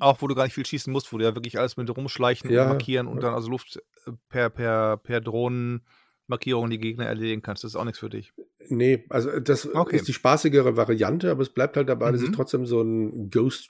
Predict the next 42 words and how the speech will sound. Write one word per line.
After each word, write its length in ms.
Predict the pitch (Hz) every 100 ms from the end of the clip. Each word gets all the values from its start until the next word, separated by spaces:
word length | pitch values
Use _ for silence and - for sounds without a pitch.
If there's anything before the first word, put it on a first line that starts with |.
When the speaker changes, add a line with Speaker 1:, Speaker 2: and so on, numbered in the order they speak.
| _ 131
Speaker 2:
Recon 600 | 123 131 120 117 110 -
Team 400 | 127 117 110 110
bin, 360 | 110 113 107
das 260 | 107 104 -
dann, 440 | 110 104 101 101 _ _ _ _ _ _ _ _ _ -
äh, 360 | 104 98 98 101 _ _ _ - - - - -
ich 120 | - -
kann's 220 | - 120 -
dir 80 |
nicht 160 | 143 139
erklären. 480 | - 131 139 104 98
Ich 160 | - -
hab 100 | -
kein 220 | 127 151
Problem 300 | - 135 139
Speaker 1:
Mhm. 40 | 139
Speaker 2:
damit, 220 | 135 -
in 120 | 120
Assassin's 460 | 113 127 - 120 -
Creed 340 | 135 156 - - - _ _
alleine 640 | 160 113 120 147 139 143 170
durch 220 | 139 131
die 80 | 117
Stadt 240 | - 131
zu 100 | -
ziehen 360 | 131 143 139 139
und 260 | 131 120
alles, 380 | 123 117 120 -
äh, 240 | - 139 123
niederzumeucheln. 640 | 135 160 143 127 101 107
Speaker 1:
Den 60 | 113
Adler, 260 | 127 185 123
den 200 | - 120
Adler 260 | 123 131
schweben 300 | - 135 123
zu 120 | -
lassen 240 | 117 120 -
Speaker 2:
Genau. 280 | 131 123 113
Speaker 1:
und 60 |
auch 40 | 107
welche 140 | 104
zu, 120 | -